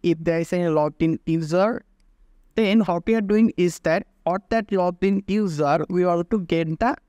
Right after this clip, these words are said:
I D. It means it will, uh, get the logged in user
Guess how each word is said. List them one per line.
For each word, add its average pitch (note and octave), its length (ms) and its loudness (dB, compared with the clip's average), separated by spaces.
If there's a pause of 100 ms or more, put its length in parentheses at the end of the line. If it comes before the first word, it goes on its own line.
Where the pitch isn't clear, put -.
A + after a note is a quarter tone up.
I E3 200 -2
D. A#2+ 260 -6
It D3+ 220 -6
means A#3 400 0
it F3+ 200 -4
will, G#3 380 2 (640)
uh, B2+ 320 2 (120)
get E3+ 360 -2
the F#3+ 320 0 (140)
logged D3+ 400 -2
in F#3+ 200 0
user F3 400 -2